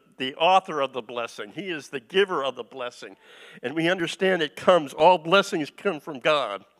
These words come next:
And our church in San Jose, California, uh, Brother Shoemake, he used to preach from, um, uh, Matthew chapter six and, and verse, uh, thirty-three. And that verse of scripture tells us that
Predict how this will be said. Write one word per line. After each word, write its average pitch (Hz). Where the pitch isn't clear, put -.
And 143
our 151
church 254
in 226
San 208
Jose, 175
California, 156
uh, 117
Brother 147
Shoemake, 170
he 208
used 233
to -
preach 196
from, 147
um, 120
uh, 120
Matthew 165
chapter 156
six -
and, 135
and 113
verse, 139
uh, 113
thirty-three. 151
And 135
that 170
verse 175
of 156
scripture 170
tells 160
us 147
that 143